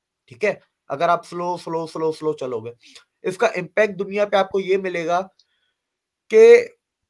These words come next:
आपको साउथ अमेरिका, अफ्रीका और एशिया जो है ना, South America and Africa will rise और एशिया will be the new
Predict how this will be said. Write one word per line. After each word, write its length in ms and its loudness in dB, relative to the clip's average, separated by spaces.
आपको 300 0
साउथ 360 0
अमेरिका, 440 -2
अफ्रीका 880 -4
और 260 -4
एशिया 580 -2
जो 180 -6
है 80 -4
ना, 160 -10
South 200 -2
America 420 0
and 120 0
Africa 380 -2
will 240 -2
rise 360 -2
और 220 -2
एशिया 480 0
will 220 -2
be 180 -8
the 220 2
new 160 -2